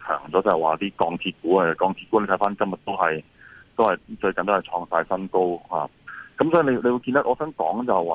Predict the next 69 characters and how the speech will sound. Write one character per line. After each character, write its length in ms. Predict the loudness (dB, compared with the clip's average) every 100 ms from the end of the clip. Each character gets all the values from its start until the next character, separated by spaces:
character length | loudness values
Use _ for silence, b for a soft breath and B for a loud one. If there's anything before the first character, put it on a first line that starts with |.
| 0
話 80 | 0
呢， 100 | -2
其 80 | -4
實 60 | -8
而 200 | -10 -4
家 220 | 0 0 -2 _ _ _ _ _ _ _
先 120 | -2
唔 40 | 2
好 80 | 2 2 2
講 40 |
個 140 | 0 -2
市 160 | -8 -6
先， 80 | -4 -4 0
先 140 | 2 2
講 140 | 2
其 60 | 2
實 140 | 2
板 260 | 2 0 0 0
塊 240 | 2 2
呢， 200 | 2 0 0
有 120 | 0
個 100 | -2
板-， 160 | -2 -6 -2
好 100 | -2
明 180 | -2 -4
顯 100 | -2
嘅 100 | -2
板 180 | 0 0 0
塊 240 | 2 2 2
輪 140 | -2 -6
動 100 | -8 -2
喺 100 | 0
度， 160 | 2 0
啲 100 | -2 -6 -4
資 200 | 0 2
金 100 | 4
呢， 200 | 4 2
就 160 | 0 -2
從 240 | -4 -8
一 40 | -4
七 420 | -4 -2 -6 -6
年 100 | -6
嗰 100 | 0
度 140 | 2 2
呢， 140 | 0 -4 B B B _ -8
啲， 100 | -2
啲 160 | -2
強 180 | 0 -2
勢 160 | 0 -2
股 180 | 0 2
就 80 | 2
轉 160 | 0 0
落 140 | 0 2
去 120 | 0
投 180 | 2 0
一 40 |
啲， 320 | 0 -4 -8 -8 _ b b
啊， 400 | 0 0 2 -2
落 180 | -2 -4
後 340 | -2 -2 -2 0
嘅， 80 |
而 420 | 2 2 2 0 -2 -6 0
且 120 | 2
個 80 | 2
基 180 | 2 2
本 140 | 2
面 220 | 0 0 0
仲 120 | 0
係 220 | 2 0